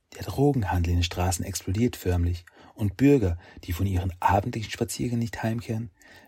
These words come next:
werden am nächsten Tag aus dem East River gezogen. Und bisher konnte die Polizei noch keinen einzigen Augenzeugen ausfindig machen. Und nur ein paar vage Berichte über junge Männer und Frauen oder Teenager an den Tatorten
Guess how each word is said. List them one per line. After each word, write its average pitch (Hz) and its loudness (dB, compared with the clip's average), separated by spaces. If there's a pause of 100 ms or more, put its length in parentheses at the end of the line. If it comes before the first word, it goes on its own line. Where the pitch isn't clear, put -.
werden 90 2
am 87 2
nächsten 101 0
Tag 101 -4
aus 85 0
dem 87 -4
East 98 -4
River 85 4
gezogen. 85 -2 (680)
Und 87 -4
bisher 110 -2 (360)
konnte 165 2
die 139 2
Polizei 120 2
noch 92 0
keinen 90 -2
einzigen 123 -2
Augenzeugen 92 -2
ausfindig 82 -6
machen. 80 -8 (840)
Und 98 0
nur 113 4
ein 123 -4
paar 104 -2
vage 131 2
Berichte 135 -6
über 85 -4
junge 104 -2
Männer 107 0 (280)
und 101 -6
Frauen 98 0
oder 85 -4
Teenager 95 -2
an 90 -4
den 90 0
Tatorten 92 -4